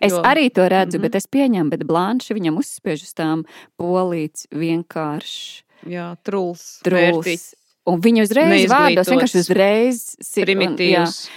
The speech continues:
Speaker 1: Un viņi
Speaker 2: Viss.
Speaker 1: kaut kādā ziņā ir ļoti līdzvērtīgi. Jo es, es tajā jomā, es pat to redzu, bet
Speaker 2: Tu
Speaker 1: es bišķiņ-
Speaker 2: neiesaisties tai cīņā.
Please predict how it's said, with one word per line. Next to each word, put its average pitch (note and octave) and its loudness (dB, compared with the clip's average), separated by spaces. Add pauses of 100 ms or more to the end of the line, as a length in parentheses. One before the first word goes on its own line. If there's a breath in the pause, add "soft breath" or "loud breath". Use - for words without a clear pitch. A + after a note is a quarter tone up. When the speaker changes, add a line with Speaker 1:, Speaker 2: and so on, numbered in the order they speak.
(140 loud breath)
Speaker 1:
Un F#3+ -6
viņi A3+ 0
Speaker 2:
Viss. D4 0
Speaker 1:
kaut A#3+ 2
kādā F#3+ 2
ziņā A#3 0
ir F3 -2
ļoti A3+ -4
līdzvērtīgi. - -6 (220)
Jo E3+ -2
es, - -2
es - -4
tajā B3+ 0
jomā, G#3 -2
es - -8
pat - -6
to F3 -4
redzu, G#3 0
bet A3 -2
Speaker 2:
Tu A#3+ 0
Speaker 1:
es D#4+ 2
bišķiņ- B3+ 0
Speaker 2:
neiesaisties A#3 0
tai G3+ -2
cīņā. D3+ -4